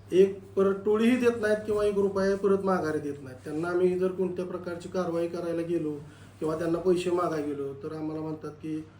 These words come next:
पैसे मागायला तर घरच्यांवरती तुम्हाला हॅरॅसमेंटची केस करू किंवा तुमच्या महिलांना अंगावरती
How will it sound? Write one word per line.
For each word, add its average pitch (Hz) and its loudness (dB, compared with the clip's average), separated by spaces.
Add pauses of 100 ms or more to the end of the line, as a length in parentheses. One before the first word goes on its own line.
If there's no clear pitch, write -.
(260)
पैसे 156 -4
मागायला 151 -6
तर 160 -2
घरच्यांवरती 151 -4
तुम्हाला 151 -8 (380)
हॅरॅसमेंटची 151 -4
केस - 0
करू 139 -2
किंवा 139 -8 (560)
तुमच्या 143 -6 (220)
महिलांना 151 0
अंगावरती 147 -4